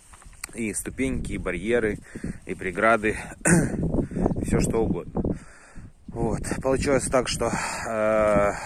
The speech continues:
у хозяина ребёнок заболел, и срочно его нужно было вывезти за границы, потому что у нас в Украине, к сожалению, не могут сделать достойное лечение. Там что-то специфическое, как бы, ну,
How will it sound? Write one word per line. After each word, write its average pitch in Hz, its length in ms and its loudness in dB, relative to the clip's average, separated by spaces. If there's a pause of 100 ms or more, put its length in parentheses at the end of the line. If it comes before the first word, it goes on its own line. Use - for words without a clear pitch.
(360)
у - 80 -10
хозяина 107 560 4
ребёнок 95 500 0 (560)
заболел, 113 560 2 (720)
и 92 140 -8
срочно 101 460 -4
его 98 380 2
нужно 98 340 -4
было 95 340 0
вывезти 98 840 -6 (140)
за 95 180 -6
границы, 101 460 -6
потому 90 400 -10
что - 220 -8
у 85 80 -8
нас - 760 -4
в 87 160 -16
Украине, 95 440 -6
к - 40 -14
сожалению, 92 540 -8
не 92 80 -8
могут 95 300 -10 (640)
сделать 87 480 -2
достойное 90 600 -2
лечение. 87 520 -6 (340)
Там 80 180 -14
что-то 92 260 -10
специфическое, - 840 -8
как - 160 -14
бы, 78 140 -14
ну, 95 160 -10